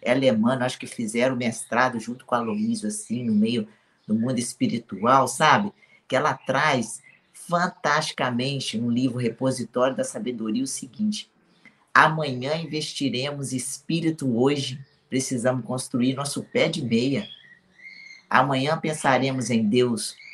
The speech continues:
hoje precisamos pensar em nós mesmos e nossa família." Num amanhã mais distante, ainda quando aposentarmos, dedicaremos algum tempo à prática da caridade e assim por diante. Falamos do amanhã como ele nos pertencesse,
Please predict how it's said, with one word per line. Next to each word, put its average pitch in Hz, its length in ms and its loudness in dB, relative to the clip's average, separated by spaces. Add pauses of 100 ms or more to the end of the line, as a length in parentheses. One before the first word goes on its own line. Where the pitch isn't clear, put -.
(180)
hoje 151 420 2
precisamos 127 640 -2
pensar 120 340 0
em 117 80 0
nós 110 260 0
mesmos 139 400 -2
e - 20 -4
nossa 117 340 -2
família." 160 520 -4 (1040)
Num 135 180 0
amanhã 147 500 4
mais 127 280 0
distante, - 840 -2
ainda 147 420 4
quando 139 400 -2
aposentarmos, 131 1400 0
dedicaremos 123 800 0
algum 113 280 0
tempo 117 320 -6
à 107 80 0
prática 131 560 0
da 113 120 -2
caridade 113 680 -2
e - 20 -4
assim 131 300 -10
por 170 180 -10
diante. - 680 -6 (800)
Falamos 123 480 4
do 131 100 0
amanhã 123 520 2
como 127 320 -2
ele 120 320 -4
nos 123 180 -8
pertencesse, - 1080 -6